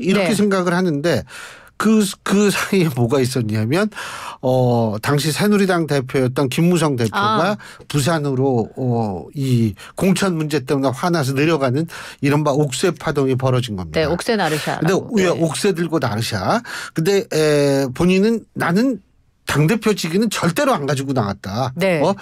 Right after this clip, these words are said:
Speaker 1: 난 그냥 몸만 갔다." 이렇게 주장하니까 옥새,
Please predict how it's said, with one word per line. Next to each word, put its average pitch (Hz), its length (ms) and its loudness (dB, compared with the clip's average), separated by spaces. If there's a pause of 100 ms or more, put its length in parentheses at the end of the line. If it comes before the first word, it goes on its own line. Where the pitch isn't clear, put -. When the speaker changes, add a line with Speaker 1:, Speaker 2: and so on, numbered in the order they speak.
(160)
Speaker 1:
난 190 200 2
그냥 190 260 0
몸만 220 460 2
갔다." 143 420 -2
이렇게 170 320 0
주장하니까 160 640 -2 (380)
옥새, 156 580 0